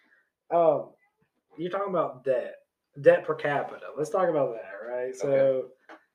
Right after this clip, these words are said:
Speaker 1: a little bit of debt per capita on that bias. Um,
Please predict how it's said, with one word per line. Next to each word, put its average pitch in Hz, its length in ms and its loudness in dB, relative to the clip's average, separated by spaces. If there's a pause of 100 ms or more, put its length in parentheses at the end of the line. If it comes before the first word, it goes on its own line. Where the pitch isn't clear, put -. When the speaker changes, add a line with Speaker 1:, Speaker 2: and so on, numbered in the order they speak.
(400)
Speaker 1:
a 147 40 -6
little 175 260 6
bit 165 120 6
of 147 120 2
debt 147 280 2
per 139 80 -6
capita 127 760 -4
on 135 480 -4
that 131 300 -6
bias. 117 580 -8
Um, 131 420 -6